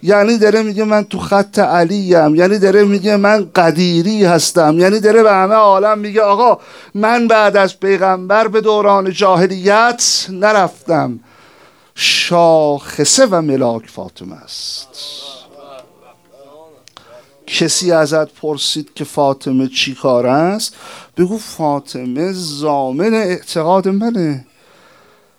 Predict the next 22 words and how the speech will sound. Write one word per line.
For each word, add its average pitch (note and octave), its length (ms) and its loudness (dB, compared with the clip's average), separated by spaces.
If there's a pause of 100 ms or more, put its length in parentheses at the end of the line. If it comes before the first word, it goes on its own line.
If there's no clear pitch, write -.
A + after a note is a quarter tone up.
(300)
قطب D#3 540 0
نمای G3+ 580 0
اعتقاد F#3 580 -4
منه. F#3+ 360 -6
من F#3+ 220 -2
به G3+ 80 0
واسطه F3+ 440 0
فاطمه F3 580 -2
می‌فهمم F3+ 540 -2
که F3+ 140 -6
تو A3+ 160 -8
مسیر A3 520 -2
پیغمبر D3 640 0
هستم. - 500 -18 (1120)
تمام F#2+ 360 -8
شد E2+ 260 -14
و D#2+ 80 -18
رفت. - 560 -20 (1900)
شیش - 360 -2
هفت C3 180 -2
سالش F#2 500 -10
بود. - 320 -20